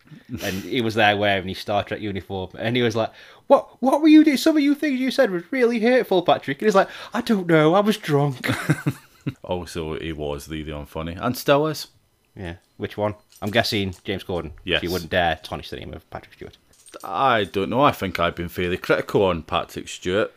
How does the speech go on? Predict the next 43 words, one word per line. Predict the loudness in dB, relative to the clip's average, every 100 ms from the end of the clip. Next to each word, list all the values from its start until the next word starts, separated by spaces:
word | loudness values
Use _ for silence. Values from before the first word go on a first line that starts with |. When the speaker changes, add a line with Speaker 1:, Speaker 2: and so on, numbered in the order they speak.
| _ -4
Speaker 2:
with | 2 2 0 -12
the | -4 -2
Speaker 1:
<clears throat> | -2
Speaker 2:
degree | -2 0 0
of | 0
reverence | 2 0 0 -8 -8
that | -6
he | -6
does | -2 -4 -4
deserve, | -8 -4 -4 -4 -10 _ _ _
'cause | -6 -6 -6 _ _ _
the | -4
man | 2 2 0
is | -4 -12
a |
good | -12 -8 -8
actor. | -8 -14 -12 -14
Just | -12 -10 -12 -12 -20 _ -20 -20 -20 -20 -8
later | -2 0 0
on | -2 -2
in | -4 -6
life, | -6 -6 -10 -20 -16
tangent | -4 -2 -2 -4 -8
here, | -6 -2 -2 -4 -12
I | -10
think | -8 -8 -10 -10
he's | -10 -10 -10
acted | -4 -4 -4 -10
a | -10
bit | -10 -14
too | -8 -4
long, | -2 -2 -2 -4
but | -6 -6
I |
think | -8 -12 -12
that's | -16 -14 -12
the | -10
thing | -8 -6
with | -6 -2
a |
lot | 4 4
of | 4
actors. | -2 -4 -14 -14